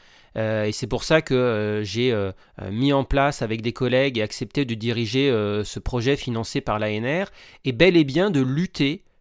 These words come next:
contre la propagation des théories du complot. Attention, ce n'est pas de lutter contre l'esprit critique, ce n'est pas non plus de favoriser le discours gouvernemental ou officiel, mais bel et bien de lutter contre ces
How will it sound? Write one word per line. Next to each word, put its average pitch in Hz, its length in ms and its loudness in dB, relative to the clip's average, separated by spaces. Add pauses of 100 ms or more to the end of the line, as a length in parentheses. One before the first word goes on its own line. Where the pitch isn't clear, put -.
(160)
contre 208 440 4
la 131 100 6
propagation 135 920 -2
des 131 180 0
théories 135 340 0
du 127 80 -8
complot. 110 380 -6 (500)
Attention, 180 480 4 (320)
ce - 160 -2
n'est 156 140 2
pas 190 200 4
de 139 240 2 (120)
lutter 160 720 2 (160)
contre 208 420 6
l'esprit 123 300 -2
critique, - 640 -4
ce - 160 4
n'est 165 120 8
pas 160 460 4
non 139 180 4
plus 170 280 0
de 123 100 2
favoriser 151 960 4 (160)
le 147 260 4
discours 151 440 0
gouvernemental 135 840 2
ou 110 100 0
officiel, 180 640 -2 (480)
mais 151 160 4
bel 208 320 4
et 196 80 4
bien 175 320 -2
de 160 140 0
lutter 160 360 -4
contre 175 380 -4
ces 196 320 -2